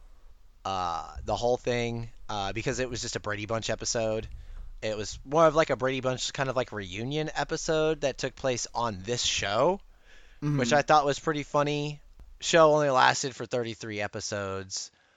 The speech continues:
Speaker 1: Um, it was about, like, I thi-, I think it was, like, a Brady Bunch style where it was a, a m-, the I M D B description is, "A married couple gives up their high-powered careers to run a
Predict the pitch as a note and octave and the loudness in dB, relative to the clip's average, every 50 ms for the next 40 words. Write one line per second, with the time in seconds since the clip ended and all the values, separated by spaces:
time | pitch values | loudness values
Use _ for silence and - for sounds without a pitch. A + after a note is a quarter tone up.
0 | _ _ _ _ _ - G2 G2 F#2+ F#2+ F#2+ F#2+ G2 A2 A#2 A#2 G#2+ B2 C3 C3 | _ _ _ _ _ -6 -4 -2 -2 -2 -2 -4 -4 -4 -6 -6 0 6 8 8
1 | C3 C3 C3 C3+ C#3 B2 A#2+ B2 A#2+ A#2+ - C#3+ - A#2+ B2 B2+ C#3 C#3 C#3 B2 | 10 8 8 4 0 -4 -2 -2 -4 -4 -4 -6 -6 -4 -4 -2 0 -2 -2 -2
2 | B2 C3 B2+ A#2+ G2+ A#2 A#2+ A#2+ A#2+ A#2 G#2+ A2+ A#2 A2+ A2+ _ - - - - | -2 -2 -4 -4 -4 -2 -4 -4 -4 -4 -2 -2 -2 -2 -4 _ -6 -4 -4 -4
3 | - - _ _ _ _ _ _ _ _ _ _ _ _ _ _ - - - - | -4 -6 _ _ _ _ _ _ _ _ _ _ _ _ _ _ -10 -8 -2 2
4 | B2 A#2+ A#2 A#2 A2+ A2 A2 A2 A2 G#2+ G#2+ G#2+ G#2 G#2 G2+ G#2 G2+ G2+ F#2+ G2 | 2 4 4 2 2 0 0 -2 -2 -2 -2 -2 -2 -2 -4 -4 -6 -8 -8 -6
5 | G#2 G2+ G2 G2 G2 G2 G2 G2+ F#2 G#2 G2+ G#2 G#2+ - - A2 G#2+ G#2+ G#2+ A2 | -4 -4 -2 -2 -4 -4 -6 -8 -10 -10 -8 -8 -10 -10 -10 -6 -4 -2 -2 2
6 | A#2+ C#3 D3 D3 D3 C3+ C3 B2+ C3 C3+ A#2+ A#2 - - C#3+ C3 - - B2 A#2 | 2 2 2 2 0 -4 -4 -2 -2 -2 -2 -4 -4 -2 -2 -4 -4 -4 -4 -4
7 | A2+ G#2+ G2+ G#2+ G#2+ A#2+ B2 A#2+ A#2 G#2+ - A#2+ G#2+ - A2 F#2+ G2 A2+ G#2 F2+ | -4 -4 -4 -4 -4 -2 -2 -4 -4 -4 -6 -8 -8 -8 -10 -8 -6 -8 -6 -6
8 | G#2+ G#2 _ - G2+ F2+ - G#2+ G#2+ G#2 - A2 G#2 G2+ G2 F#2 - - G#2 G2 | -8 -8 _ -6 -8 -6 -4 -4 -4 -4 -4 -4 -4 -4 -4 -8 -10 -12 -10 -8
9 | G2+ F#2+ F#2+ F#2+ - - - G#2+ G2+ G2 F#2 F#2 | -6 -6 -6 -6 -8 -10 -10 -8 -8 -8 -8 -10